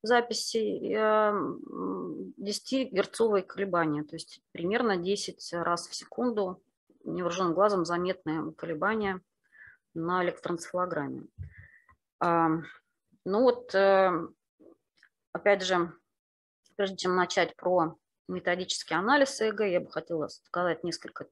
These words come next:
терминов, определений, которые мы часто используем при исследованиях с использованием Э Г. То есть это в первую очередь ритмическая активность или ритм.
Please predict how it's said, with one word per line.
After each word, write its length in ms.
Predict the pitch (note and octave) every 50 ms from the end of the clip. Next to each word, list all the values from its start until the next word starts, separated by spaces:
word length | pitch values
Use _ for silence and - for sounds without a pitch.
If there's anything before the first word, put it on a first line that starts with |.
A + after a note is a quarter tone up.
| _
терминов, 480 | - A3 B3 D4 C#4 B3+ A#3+ G#3+ - -
определений, 560 | - - - F3+ F3 F3+ F#3 G#3 A#3+ B3 A#3
которые 340 | - - - - F#3+ F#3+ F#3
мы 80 | F3+ E3+
часто 360 | - - E3 F3+ - - G#3+
используем 580 | - - - E3 E3 D#3+ - D#3 C#3+ - - _ _ _ - - - - - - - - - - - - _ _ _ _ _ _ _ _ _ -
при 300 | - - G#3 G3+ G3 G3 G3 E3+ - - _ - - - -
исследованиях 760 | F3+ - - G3+ G3 G3 F#3+ F3 F#3 F3+ F3+ F3 F3 - -
с 260 | - - G3+ G3 F3+ F3+ - - - - - - -
использованием 560 | - - - - G#3 F#3 F3 F#3 F3+ F3 F3+ F3+
Э 160 | F3+ F3+ F3
Г. 340 | E3+ F3+ F3 E3 E3 E3 D#3+ - _ _
То 80 | - F#3
есть 300 | F3 - - - - - _ _ _ _ _ _ _
это 520 | - G3 G#3 - - F#3+ F3+ D#3 E3+ - - _ _ _ _ _ _ _ _ _ _
в 60 | -
первую 220 | G#3 G3 F#3+ F3+
очередь 460 | F3 E3+ - - D#3 C#3+ - - - _ _ _ _ _ _ _ _ _
ритмическая 540 | - G#3+ A3 - D#4 E4+ E4 - - - B3
активность 540 | B3 B3 - - B3+ A#3+ A#3 A3 A3+ - -
или 100 | G3 F#3+
ритм. 460 | F3+ G#3 C#4+ D#4 - - C4+ B3+ B3